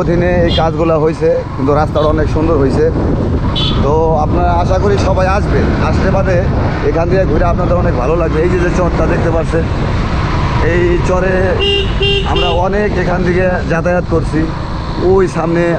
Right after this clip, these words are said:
কিছুক্ষণ আগায় গেলে বাদেই ওখানে আমাদের বাড়ি ছিল, তো ওখানে আমরা এখন নাই। কিন্তু আকাশের অবস্থাটা আজকে খুবই থমথমে একটা পরিবেশ। হয়তো বা বৈশাখী, কাল বৈশাখীর কোনো একটা তাণ্ডব আজকে হইতে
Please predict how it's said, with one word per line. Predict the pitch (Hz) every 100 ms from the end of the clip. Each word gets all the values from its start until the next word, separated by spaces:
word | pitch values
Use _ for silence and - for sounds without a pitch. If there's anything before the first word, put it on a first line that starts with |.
| - - - - - - - -
কিছুক্ষণ | 160 180 170 160
আগায় | 165 180 175
গেলে | 180 180
বাদেই | 165 160 151 156
ওখানে | 165 170 160
আমাদের | 151 156 156
বাড়ি | 165 -
ছিল, | 135 160 - - - - - -
তো | - 147
ওখানে | 143 156 156
আমরা | 143 139
এখন | 131 117
নাই। | - -
কিন্তু | 151 160
আকাশের | 170 175 170 185
অবস্থাটা | 180 180 190 180 180 175
আজকে | 165 180 156
খুবই | 165 175 156
থমথমে | 156 165 165
একটা | 160 160
পরিবেশ। | 170 165 165 165 - - - - - - - - - -
হয়তো | 151 175 185
বা | 175 170
বৈশাখী, | 185 180 170 180 160 135
কাল | 156 175
বৈশাখীর | 180 165 165 - -
কোনো | 175 -
একটা | 208 -
তাণ্ডব | 165 175 175 175 - - 127
আজকে | 139 170 170 165 160 - - - - -
হইতে | -